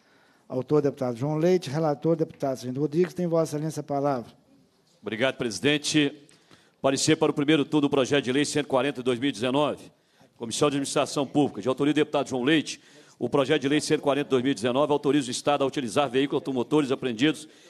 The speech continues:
Speaker 2: em razão da prática de ilícitos administrativos ou penais e da outras providências. O projeto foi distribuído às Comissões de Constituição e Justiça,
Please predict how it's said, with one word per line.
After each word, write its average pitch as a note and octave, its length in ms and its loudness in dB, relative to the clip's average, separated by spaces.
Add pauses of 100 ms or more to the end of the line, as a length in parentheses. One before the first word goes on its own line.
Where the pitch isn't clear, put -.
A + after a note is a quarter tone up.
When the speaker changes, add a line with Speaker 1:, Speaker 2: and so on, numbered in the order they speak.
(160)
Speaker 2:
em C#3+ 140 0
razão D3 340 0
da D3 140 0
prática D3 400 -2
de B2 140 0
ilícitos C#3+ 320 2
administrativos C#3+ 680 -2
ou E3+ 160 4
penais D3 480 0
e C3 80 -8
da C#3 100 2
outras D3 200 0
providências. D3 580 0 (340)
O A2 120 -4
projeto C#3 380 2
foi D#3+ 140 0
distribuído D#3 380 0
às - 80 -8
Comissões D3+ 340 0
de C3 60 -8
Constituição D3 280 -2
e C#3 40 -2
Justiça, D#3+ 560 0